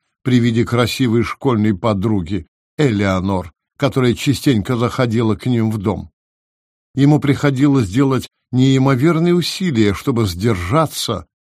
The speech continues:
и не дотронуться до девушки, а затем скрывать своё возбуждение,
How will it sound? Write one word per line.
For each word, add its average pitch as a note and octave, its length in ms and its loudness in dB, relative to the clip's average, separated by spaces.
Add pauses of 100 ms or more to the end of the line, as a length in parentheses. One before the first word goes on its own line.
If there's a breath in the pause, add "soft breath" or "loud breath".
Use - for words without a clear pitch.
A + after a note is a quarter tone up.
(300)
и C#3+ 80 4
не C3+ 160 4
дотронуться C3 880 0
до A#2+ 140 0
девушки, B2+ 560 0 (240)
а B2+ 100 0
затем C3+ 380 0
скрывать D3+ 520 -2
своё A#2 360 -2
возбуждение, A#2 880 0